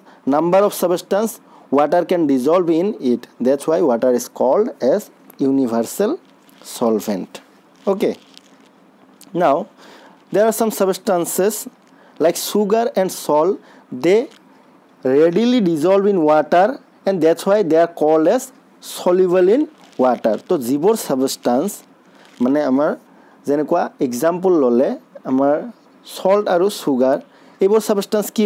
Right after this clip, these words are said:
হয় আমাৰ ৱাটাৰৰ মাজত দিয়াৰ লগে লগে, লগে লগে কি হৈ যায়? বহুত সোনকালে আমাৰ ৱাটাৰৰ মাজত কি হৈ যায়? ডিজলভ হৈ যায়। সেইকাৰণে এইবোৰ ছাবষ্টেন্সক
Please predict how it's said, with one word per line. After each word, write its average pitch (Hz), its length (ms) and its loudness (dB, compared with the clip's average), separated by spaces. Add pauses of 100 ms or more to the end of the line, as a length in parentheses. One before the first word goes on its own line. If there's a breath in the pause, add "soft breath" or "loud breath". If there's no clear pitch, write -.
হয় 185 220 4
আমাৰ 170 160 0 (400 loud breath)
ৱাটাৰৰ 190 420 2
মাজত 185 220 0 (100)
দিয়াৰ 147 220 4 (100)
লগে 135 260 2
লগে, 165 200 2 (420 soft breath)
লগে 160 200 4
লগে 190 200 2
কি 180 120 2
হৈ 170 160 0
যায়? 277 140 0 (640 soft breath)
বহুত 226 240 0
সোনকালে 165 480 2 (300)
আমাৰ 165 220 0
ৱাটাৰৰ 160 360 2
মাজত 160 260 0
কি 160 100 0
হৈ 151 120 0
যায়? 185 100 0 (120)
ডিজলভ 123 360 0 (100)
হৈ 113 140 0
যায়। 104 120 -2 (360 loud breath)
সেইকাৰণে 185 460 2 (140)
এইবোৰ 190 260 0
ছাবষ্টেন্সক 180 600 -2